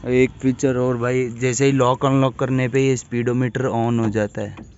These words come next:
ऐसा कुछ आपको digital cluster मिलता है। यहाँ पे fuel indicator, यहाँ पे बाकी सारे वो options मिल जाते हैं। यहाँ से आप wiper के control access कर सकते हो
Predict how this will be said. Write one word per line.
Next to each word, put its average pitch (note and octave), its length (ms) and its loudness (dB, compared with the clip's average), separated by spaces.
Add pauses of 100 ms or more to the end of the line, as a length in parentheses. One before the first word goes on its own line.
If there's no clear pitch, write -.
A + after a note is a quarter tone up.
(2750)
ऐसा A#2+ 280 -6
कुछ A#2+ 300 -6
आपको A#2+ 280 -4
digital A2 520 -4
cluster A2+ 460 -4
मिलता A#2+ 380 0
है। A#2 260 -4 (1300)
यहाँ G#2+ 200 -2
पे G#2+ 480 -2 (720)
fuel A#2 220 0
indicator, B2 580 0 (840)
यहाँ A#2 100 0
पे A#2 120 0
बाकी G#2+ 320 2
सारे A2+ 300 0
वो A2+ 400 0
options A2+ 360 -4
मिल A#2 180 -2
जाते A2+ 300 -6
हैं। - 260 -10 (400)
यहाँ A#2 120 2
से A#2+ 120 0
आप A#2+ 220 2
wiper A2+ 360 2
के A#2+ 140 -2
control A#2+ 400 0
access A#2 380 -4
कर B2+ 180 0
सकते B2+ 360 -4
हो C#3+ 180 -2